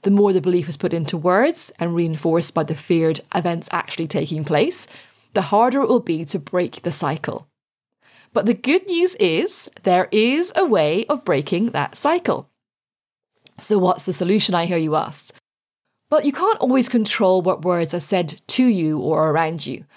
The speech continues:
but you can control what you say to yourself and potentially reverse the influence of the words of others. Well, how do you do this?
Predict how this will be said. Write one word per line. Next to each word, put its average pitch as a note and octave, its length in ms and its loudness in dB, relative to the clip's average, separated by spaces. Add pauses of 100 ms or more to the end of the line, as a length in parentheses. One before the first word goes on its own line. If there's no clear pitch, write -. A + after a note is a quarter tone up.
(180)
but - 100 -2
you G#3+ 120 4
can F4 460 0
control F#3 480 2
what E3 180 0
you F#3 100 -2
say D#3 240 0
to - 180 -2
yourself F3 640 -2 (300)
and B3+ 180 0
potentially A3+ 480 -2
reverse E3+ 580 2
the - 160 -4
influence E3 520 -2
of D3+ 140 -4
the D#3+ 60 -6
words D#3 320 -2
of D3+ 80 -2
others. - 480 -2 (640)
Well, G#3 100 -14
how D#3 140 -2
do D3 100 -6
you D3 60 -6
do C#4 160 2
this? - 320 -4